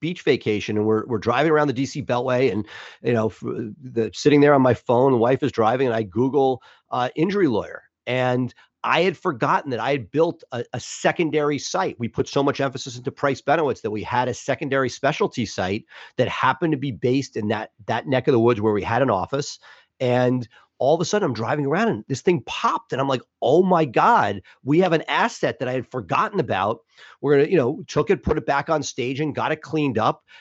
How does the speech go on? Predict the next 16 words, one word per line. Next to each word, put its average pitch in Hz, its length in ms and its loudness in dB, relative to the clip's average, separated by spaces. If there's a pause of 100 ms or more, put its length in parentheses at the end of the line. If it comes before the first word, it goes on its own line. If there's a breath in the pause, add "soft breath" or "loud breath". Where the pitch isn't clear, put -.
(120 loud breath)
And 143 100 -2
all 156 240 0
of 170 60 0
a 180 40 2
sudden 202 340 -2
there's 131 180 2
another 135 580 2
viable 123 540 0
bite 123 320 -4
at 131 80 -12
the 120 160 -6
apple 127 360 2
in 110 60 0
a 107 60 -2
competitive 127 560 -2
market 139 400 0